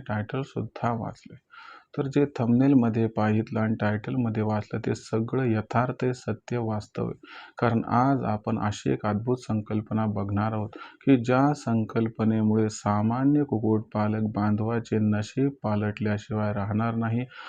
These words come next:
आणि ही संकल्पना आहे की अवघ्या एकवीस दिवसांमध्ये आपण सर्वजण कुक्कुटपालनाच्या व्यवसायातून घर बसल्या कमावू शकतो चार पट जास्त निव्वळ नफा.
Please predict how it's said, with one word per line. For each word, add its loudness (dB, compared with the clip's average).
आणि 10
ही 4
संकल्पना 2
आहे 2
की -4
अवघ्या 0
एकवीस 4
दिवसांमध्ये 0
आपण 2
सर्वजण 2
कुक्कुटपालनाच्या 0
व्यवसायातून 0
घर 2
बसल्या 0
कमावू 2
शकतो -2
चार 0
पट 0
जास्त -4
निव्वळ 0
नफा. -8